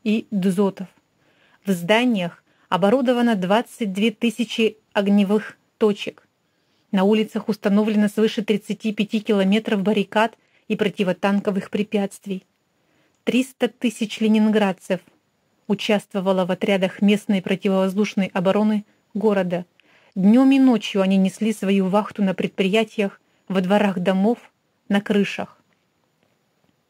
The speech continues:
В тяжёлых условиях блокады трудящиеся города давали фронту вооружение, снаряжение, обмундирование, боеприпасы.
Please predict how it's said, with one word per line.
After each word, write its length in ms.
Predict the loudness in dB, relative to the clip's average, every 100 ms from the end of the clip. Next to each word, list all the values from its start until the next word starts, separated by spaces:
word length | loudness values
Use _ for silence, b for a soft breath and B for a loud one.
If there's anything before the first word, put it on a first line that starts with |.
| _ _ _ _ _ _
В 40 |
тяжёлых 460 | 0 2 2 0 -2
условиях 480 | -2 0 2 0 0
блокады 560 | -2 0 -2 -2 -4 -6 b b b b b
трудящиеся 720 | -2 2 2 2 -2 -2 -2
города 520 | -2 0 0 0 -4 -6 _ _ _ _ -2
давали 380 | 2 2 2 0
фронту 480 | 0 2 2 2
вооружение, 880 | 2 4 4 2 2 2 0 -2 -4 -4
снаряжение, 880 | 2 2 4 2 2 2 2 0 -2
обмундирование, 1040 | -2 2 2 4 2 2 2 0 -2 -2
боеприпасы. 840 | 0 -2 -2 -2 0 -2 -4 -16